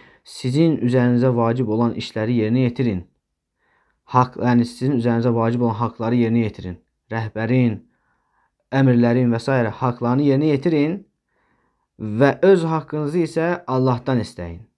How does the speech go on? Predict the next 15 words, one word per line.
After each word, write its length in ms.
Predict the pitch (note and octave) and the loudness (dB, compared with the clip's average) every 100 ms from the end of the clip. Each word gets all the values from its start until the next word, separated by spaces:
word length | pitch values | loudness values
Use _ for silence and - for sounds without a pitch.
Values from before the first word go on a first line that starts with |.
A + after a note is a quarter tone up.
| _ _ _ _ | _ _ _ _
İndi 180 | - C#3+ | -10 -2
bəzi 300 | D#3+ E3 D3+ | 2 2 2
insanlara 800 | D3+ C#3 D3 C#3+ C3+ D3 D#3 D3+ _ - | -4 -4 -2 0 2 2 0 -4 _ -6
nəhsinə 480 | C3+ C3 - C#3+ C#3+ | -4 -4 -6 -2 0
bu 80 | B2 | 2
ağır 280 | B2+ B2 C#3+ | 2 2 2
gələ 260 | B2 B2+ A#2+ | 2 2 2
bilər 260 | B2 A#2 | 0 0
ki, 260 | A2+ G#2 G2+ _ A#2 | -4 -8 -10 _ -4
"Necə 260 | C3 C3+ | -2 2
olur 280 | C#3+ C#3+ A#2+ | 4 4 2
mən 340 | A#2+ C3+ A#2+ - _ _ | 2 2 -2 -6 _ _
kiminsə 600 | - A#2+ B2 A#2+ B2 A#2 | -4 -2 0 -2 -2 -2
haqqını 440 | A#2 A2+ - B2 | -4 -6 -4 0
verirəm, 400 | A#2+ B2 F3+ C3+ | 2 4 2 2